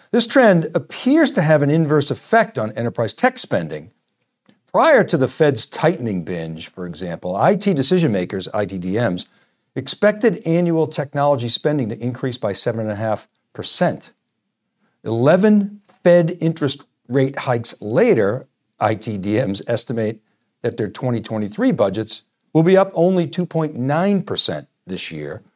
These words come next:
with an expectation, or perhaps it's a wishful hope, that their budgets will be up three point eight percent in twenty twenty-four. Hello and welcome to this week's Cube Insights, powered by E T R.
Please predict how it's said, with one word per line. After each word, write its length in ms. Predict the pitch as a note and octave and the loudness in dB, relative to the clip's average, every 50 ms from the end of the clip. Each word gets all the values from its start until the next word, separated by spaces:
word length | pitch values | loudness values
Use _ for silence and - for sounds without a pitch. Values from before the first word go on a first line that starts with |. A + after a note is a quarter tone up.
| _ _ _ _ _ _ | _ _ _ _ _ _
with 140 | - C3+ D#3 | 0 4 4
an 80 | E3+ F3 | 6 6
expectation, 760 | F#3+ - - - E3+ B2+ - - F3+ G3 F#3 - F3+ D3 C3+ | 4 4 2 0 0 0 0 0 0 0 2 2 0 0 0
or 240 | A2+ A#2 A2+ A2 G#2 _ _ _ - | 0 -2 -4 -4 -8 _ _ _ -10
perhaps 600 | C3 B2 G#2+ C#3+ F#3+ F#3 E3 - - - - - _ _ _ _ _ _ _ _ _ | -10 -8 -6 -4 -2 -2 -2 -2 -4 -6 -6 -6 _ _ _ _ _ _ _ _ _
it's 180 | - C3+ C3+ - | -8 -6 -4 -4
a 60 | G#2+ | -4
wishful 480 | G2+ A2 B2+ A#2+ - - - G#2 F#2 | -2 -2 -2 -2 -2 -4 -6 -6 -6
hope, 480 | - - - - B3+ F#3 B2 A#2 - - _ _ _ _ _ _ _ _ _ | -6 -4 -2 2 2 2 2 0 -6 -14 _ _ _ _ _ _ _ _ _
that 100 | - - | -8 -6
their 100 | - G#2+ | -4 -4
budgets 400 | F#2 F2 G#2+ G2+ - G#2 F2+ - | -2 0 0 -2 -2 -4 -12 -10
will 100 | G2+ G2 | -10 -10
be 140 | F2 G#2 G#2 | -8 -6 -4
up 200 | G#2 G2 F#2+ - _ - | -4 -4 -6 -8 _ -18
three 200 | - - G#2 F#2+ | -12 -10 -10 -10
point 280 | F#2 - G#2 G2 F#2+ _ - | -8 -8 -10 -10 -8 _ -2
eight 240 | D#3+ F#3 F3+ E3+ - | 0 0 0 -2 -8
percent 420 | A#2 - - - E2 D2 - - _ _ _ _ _ _ _ _ | -10 -10 -10 -10 -10 -12 -14 -18 _ _ _ _ _ _ _ _
in 100 | - G2+ | -14 -12
twenty 260 | F#2 - - G2 F2 E2+ | -12 -10 -10 -10 -10 -10
twenty-four. 640 | - - F2+ E2 D#2+ - C3+ C3 G#2+ D2+ C#2+ - _ _ _ _ _ _ - | -10 -12 -12 -12 -8 -4 -2 -2 -2 -4 -6 -10 _ _ _ _ _ _ 0
Hello 240 | - F#3+ A3 G#3+ E3 | 4 6 6 6 6
and 100 | C3 B2 | 6 6
welcome 300 | E3 G#3 F3+ C3 - F#2+ | 4 4 2 2 -2 -4
to 80 | F2+ A2 | -4 -4
this 220 | A#2 A#2 - - | -4 -4 -2 -2
week's 300 | B2+ B2 A#2+ - - - _ _ _ _ _ - | -2 -2 -2 -4 -8 -10 _ _ _ _ _ 0
Cube 220 | - F3 E3 C3 | 2 4 4 4
Insights, 420 | D#3+ E3 - - B2+ F2 D2+ - | 4 4 4 4 4 2 2 -2
powered 600 | - - - D#3 D3+ D3 C#3 G#2+ F2+ D#2+ D2 - - | -8 -2 2 2 4 4 4 4 2 0 -4 -8 -10
by 140 | G2+ G2 G2+ | -8 -8 -8
E 180 | - G2+ G2+ | -8 -10 -10
T 180 | F2+ - G2 F#2+ | -8 -6 -4 -2
R. 300 | G2+ F#2+ E2+ D2+ D2 | -2 -2 -2 -4 -6